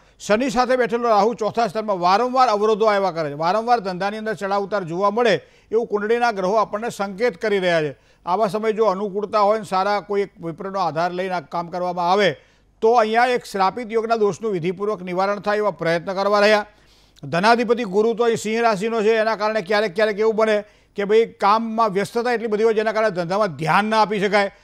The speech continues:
તો થોડું ધંધામાં પણ વ્યવસ્થિત ધ્યાન આપવું પડશે. બાકી મંગળ, ચંદ્ર અને બુધનો લક્ષ્મી યોગ તમારી કુંડળીમાં પરાક્રમ સ્થાનમાં છે. જેટલી તમે સારામાં સારી મહેનત કરશો એટલું સારું પરિણામ તમને પ્રાપ્ત થશે. જય ગણેશ. કોલર મિત્ર સાથે વાત કરીએ. હલો.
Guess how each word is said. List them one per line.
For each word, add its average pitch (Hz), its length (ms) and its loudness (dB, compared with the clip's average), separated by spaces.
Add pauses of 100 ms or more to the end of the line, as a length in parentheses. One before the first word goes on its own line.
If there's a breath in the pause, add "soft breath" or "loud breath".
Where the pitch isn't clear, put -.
(100)
તો 196 80 -12
થોડું 202 240 0
ધંધામાં 180 380 0
પણ 214 120 -4
વ્યવસ્થિત 196 360 -2
ધ્યાન 170 260 0
આપવું 196 240 -2
પડશે. 202 340 0 (280 soft breath)
બાકી 185 180 -2
મંગળ, 202 380 -2
ચંદ્ર 220 300 -2
અને 220 120 0
બુધનો 190 380 0
લક્ષ્મી 196 340 -4
યોગ 233 140 -2
તમારી 214 200 -2
કુંડળીમાં 202 380 -6
પરાક્રમ 190 380 -4
સ્થાનમાં 190 360 -4
છે. 202 160 4 (380 soft breath)
જેટલી 220 420 2
તમે 262 200 -2
સારામાં 226 300 2
સારી 214 240 2
મહેનત 185 340 -4
કરશો 196 400 0 (160 soft breath)
એટલું 202 160 -6
સારું 196 300 -2
પરિણામ 185 320 -8
તમને 175 200 -10
પ્રાપ્ત 160 320 -8
થશે. 147 440 -8 (160)
જય 170 160 -2
ગણેશ. 151 240 -6 (720)
કોલર 240 280 0
મિત્ર 220 200 -4
સાથે 156 220 -6
વાત 139 220 -12
કરીએ. 143 160 -12
હલો. 240 400 0